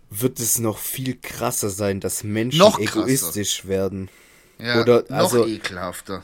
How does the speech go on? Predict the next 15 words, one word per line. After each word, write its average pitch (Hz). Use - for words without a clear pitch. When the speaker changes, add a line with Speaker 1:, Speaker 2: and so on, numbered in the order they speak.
Speaker 1:
na, 113
wie 117
so, 113
also 104
Menschen 123
sind 113
ja 104
allgemein 104
immer 104
egoistisch, 104
aber 101
ich -
glaub, 117
dass -
dort, 139